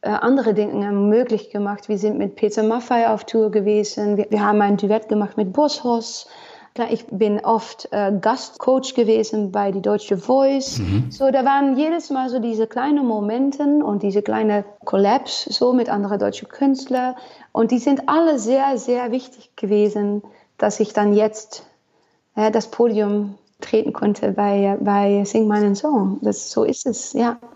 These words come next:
Speaker 2: Also Fernsehen spielt ja für dich auch eine, eine wichtige Rolle. Und ich hab, äh, gesehen, du hast sogar jetzt, ähm, deutsches Aussprachetraining dann auch genommen.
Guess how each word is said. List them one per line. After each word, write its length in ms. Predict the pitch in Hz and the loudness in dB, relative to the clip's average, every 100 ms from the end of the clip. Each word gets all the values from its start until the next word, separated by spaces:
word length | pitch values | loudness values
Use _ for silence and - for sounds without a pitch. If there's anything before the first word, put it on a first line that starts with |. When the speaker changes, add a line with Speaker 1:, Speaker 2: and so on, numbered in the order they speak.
| _ _ _ - | _ _ _ -6
Speaker 2:
Also 160 | 117 110 | -4 -2
Fernsehen 440 | 123 131 139 139 | 2 2 4 2
spielt 320 | - 135 127 | 2 0 2
ja 160 | 127 123 | 2 0
für 160 | 123 | 0
dich 200 | 123 127 | -2 -2
auch 100 | 123 | 0
eine, 340 | 123 120 113 113 | 2 2 2 -2
eine 220 | 117 113 | -2 0
wichtige 320 | 123 - 110 | -2 -4 -4
Rolle. 340 | 98 95 123 151 | -2 0 2 2
Und 160 | 120 | 2
ich 80 | 110 | 0
hab, 140 | 123 - | -6 -4
äh, 240 | 117 113 | -2 -2
gesehen, 360 | 107 107 123 127 | -2 0 2 2
du 120 | 117 | 0
hast 180 | 123 - | -2 -2
sogar 240 | 120 117 | 0 0
jetzt, 320 | 113 113 - | 2 0 -2
ähm, 420 | 127 110 110 107 95 | 0 0 2 0 0
deutsches 540 | 113 120 120 107 - - | -2 0 -2 -2 -2 -2
Aussprachetraining 1120 | 131 - - 107 110 107 - - 110 107 104 98 | -2 -2 -2 -2 0 -2 -4 0 2 4 2 0
dann 180 | 107 | -2
auch 260 | 107 98 - | -2 -6 -4
genommen. 340 | 107 101 107 | -2 0 -2